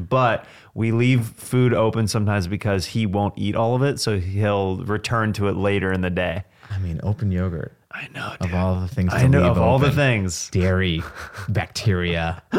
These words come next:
Speaker 2: all the things. I'm gonna ding you. By the way, the only reason I'm roasting this fridge is 'cause it's actually really good. So I'm gonna start with the negative and then we'll end with the positive.
Speaker 1: Okay,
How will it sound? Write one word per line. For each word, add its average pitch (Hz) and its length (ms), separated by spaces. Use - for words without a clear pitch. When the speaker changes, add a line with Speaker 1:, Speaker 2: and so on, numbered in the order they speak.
Speaker 2:
all 101 240
the 98 60
things. 87 540
I'm 143 120
gonna 208 140
ding 135 480
you. 113 600
By 175 180
the 214 60
way, 170 160
the 143 120
only 247 160
reason 233 260
I'm 127 300
roasting 151 480
this 135 140
fridge 180 220
is 120 80
'cause 123 140
it's 120 140
actually 135 280
really 120 300
good. 104 500
So 139 340
I'm 151 200
gonna 185 120
start 156 420
with 143 100
the 139 60
negative 117 340
and 107 100
then 107 80
we'll 101 80
end 98 160
with 90 80
the 87 60
positive. 80 400
Speaker 1:
Okay, 117 260